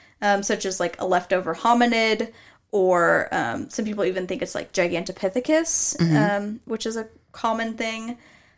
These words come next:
Speaker 1: Um, others are kind of, like, really firm in Bigfoot's existence as a species or many species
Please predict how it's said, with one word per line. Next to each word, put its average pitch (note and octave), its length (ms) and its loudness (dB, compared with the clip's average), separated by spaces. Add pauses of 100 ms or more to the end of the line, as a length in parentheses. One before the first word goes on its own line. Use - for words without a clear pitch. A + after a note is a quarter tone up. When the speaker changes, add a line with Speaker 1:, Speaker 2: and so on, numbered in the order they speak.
Speaker 1:
Um, G3+ 360 2
others D#4 800 0 (220)
are A3+ 160 -2
kind A#3+ 180 0
of, A3 60 -4
like, G3+ 180 2
really A3 180 2
firm F#3+ 520 2
in F#3+ 260 -4
Bigfoot's F#3+ 520 0
existence F3+ 760 -4
as F#3 180 -6
a F3+ 40 -4
species F#3+ 1000 -2
or F3 420 0
many G#3+ 440 2
species G#3 840 -4